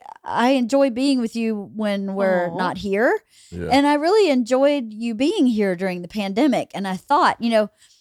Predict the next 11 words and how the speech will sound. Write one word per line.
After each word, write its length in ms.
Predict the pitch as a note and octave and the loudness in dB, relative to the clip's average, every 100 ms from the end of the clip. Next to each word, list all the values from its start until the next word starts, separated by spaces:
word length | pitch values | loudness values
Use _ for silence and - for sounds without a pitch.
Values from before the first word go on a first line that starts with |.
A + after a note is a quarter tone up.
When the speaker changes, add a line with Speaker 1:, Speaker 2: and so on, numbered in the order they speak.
| _ - | _ -6
Speaker 1:
we've 100 | C4 | 0
been 120 | D4+ | 0
together 300 | A#3 A#3+ D4 | 2 2 2
for, 360 | - F#3+ E3+ - - _ _ _ _ - | 0 -2 -4 -6 -16 _ _ _ _ -14
mm, 220 | D#3+ C#3 - _ - - - | -12 -12 -14 _ -20 -20 -16
nineteen 500 | - D#3+ F#3+ G#3+ G#3+ | -8 -8 -6 -4 -4
years. 440 | G#3 A3 C4+ C#4 | -2 -2 -2 -4
Speaker 2:
Yep. 220 | F3+ E3+ G#3+ - _ | -8 -10 -12 -16 _
Speaker 1:
And 120 | G3 G#3 | -2 0
he's 200 | G#3 - | 0 -4
traveled 580 | - G#3 G#3+ G3+ F3+ | -2 0 0 -2 -4